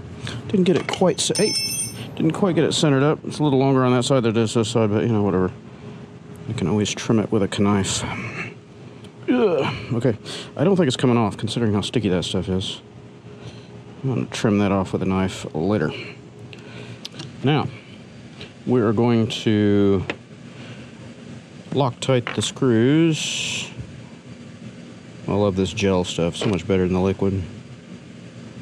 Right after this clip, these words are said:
Didn't need that much, but I'll spread it across two of them. Okay then. So we got our two, uh, little spacers there. We got this.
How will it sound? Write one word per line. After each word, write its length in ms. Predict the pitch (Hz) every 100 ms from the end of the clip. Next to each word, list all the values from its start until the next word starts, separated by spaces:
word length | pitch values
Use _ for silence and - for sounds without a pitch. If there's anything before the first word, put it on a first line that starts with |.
| -
Didn't 180 | - 104
need 140 | 117
that 140 | 113 -
much, 720 | 131 - - - - - -
but 100 | -
I'll 160 | - -
spread 280 | - - 120
it 80 | 92
across 340 | - 101 95
two 180 | - -
of 200 | 50 -
them. 140 | - - - - - - - - - - - - - - - - - -
Okay 160 | 165
then. 120 | 147 - - - - - - - -
So 140 | - 104
we 80 | 98
got 120 | 107
our 60 |
two, 340 | 98 101 98 95
uh, 280 | 98 95 95 - - - - - - - -
little 160 | - -
spacers 560 | - 156 147 147 123
there. 400 | 127 131 127 123 - - - - - - - - - - - - - - - - - - - - - - - -
We 80 | -
got 140 | 95 -
this. 680 | - 123 117 - - -